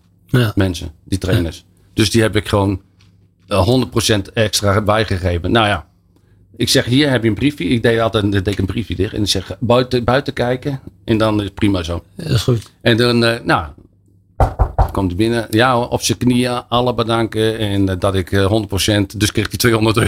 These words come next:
Speaker 2: euro.
Speaker 1: En, en John Verloen bedanken, ja.
Speaker 2: Ja, ja, ja, nou goed, dat is een beetje goed. En, en ik heb nog steeds contact met iedereen waar ik heb gewerkt.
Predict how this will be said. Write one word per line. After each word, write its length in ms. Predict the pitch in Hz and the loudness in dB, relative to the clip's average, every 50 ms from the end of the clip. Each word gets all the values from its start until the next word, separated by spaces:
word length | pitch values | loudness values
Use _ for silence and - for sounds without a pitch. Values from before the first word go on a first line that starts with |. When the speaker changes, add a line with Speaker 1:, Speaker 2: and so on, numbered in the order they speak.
| - - - | 0 2 2
Speaker 2:
euro. 440 | 131 113 110 95 101 120 113 113 | 2 2 4 2 2 2 2 2
Speaker 1:
En, 180 | 110 170 170 - | 2 0 0 2
en 100 | 165 175 | 2 2
John 240 | 156 - 180 165 151 | 2 2 2 2 4
Verloen 220 | 151 156 147 139 | 4 4 4 4
bedanken, 380 | 131 131 127 127 123 110 110 127 | 2 2 2 2 2 2 0 0
ja. 120 | 135 127 127 | 2 4 4
Speaker 2:
Ja, 280 | 147 151 143 139 135 | 4 4 4 2 2
ja, 220 | 131 123 120 120 117 | 2 2 2 0 0
ja, 320 | 120 120 117 113 110 110 | 0 0 0 0 0 -2
nou 200 | 107 101 95 95 | -2 -2 -4 -4
goed, 140 | - - 98 | -4 -4 -4
dat 100 | 110 104 | -4 -2
is 60 | 92 | -2
een 60 | 92 | -2
beetje 280 | 98 101 101 92 98 92 - | -2 -2 -2 -2 -4 -4 -2
goed. 180 | - 113 - 107 | -2 -2 -2 -2
En, 280 | 107 127 127 135 147 | -2 -2 -2 -2 0
en 100 | 165 160 151 | 0 0 0
ik 80 | 147 | 0
heb 100 | - 160 | 0 0
nog 100 | 151 143 | -2 -2
steeds 240 | - - 175 165 147 | -2 -2 -2 -2 -2
contact 320 | - 147 139 - 165 156 | -4 -2 -2 0 0 0
met 180 | 147 143 143 - - _ _ | -2 -4 -6 -8 -14 _ _
iedereen 580 | - 196 202 190 180 160 143 131 131 139 165 - _ _ _ _ - - - _ _ _ | -2 -2 2 2 2 2 2 2 0 -2 -2 -6 _ _ _ _ -14 -14 -14 _ _ _
waar 220 | - 117 139 143 143 | 0 2 2 2 2
ik 60 | 127 | 0
heb 120 | 143 123 | -2 -2
gewerkt. 440 | - 127 113 110 95 85 85 - _ | -2 -2 -2 -2 -4 -6 -8 -14 _